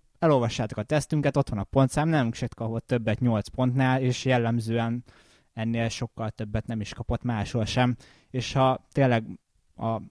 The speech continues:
átlagos értékelési rendszereket nézzük, akkor kvázi nem is kaphat, de ezt a játékot másképp nem lehetett megcsinálni. Pont az a lényege az egésznek, hogy ez egy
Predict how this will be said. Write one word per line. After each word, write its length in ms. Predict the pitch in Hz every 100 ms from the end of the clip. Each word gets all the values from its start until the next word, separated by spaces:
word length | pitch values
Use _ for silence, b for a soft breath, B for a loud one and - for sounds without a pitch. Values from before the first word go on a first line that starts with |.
| _
átlagos 720 | _ 143 127 120 110 117 - - _ _
értékelési 760 | 135 120 123 - 120 107 -
rendszereket 580 | 120 120 120 113 107 101
nézzük, 260 | 123 123 135
akkor 380 | - - 131
kvázi 360 | - 117 117 123
nem 160 | 120 123
is 140 | -
kaphat, 480 | - 120 - 127 - _ _ _
de 120 | 127
ezt 140 | 127 135
a 40 |
játékot 460 | 131 127 135 131 -
másképp 480 | 127 123 - -
nem 160 | 139 127
lehetett 340 | 117 117 123
megcsinálni. 720 | 131 123 - - 104 104 110 110 _ _ _ _ -
Pont 260 | 170 156
az 80 | 127
a 60 | 131
lényege 400 | 139 131 110 104
az 140 | 101
egésznek, 540 | 110 117 123 - 127
hogy 180 | - 120
ez 140 | 123 127
egy 180 | 123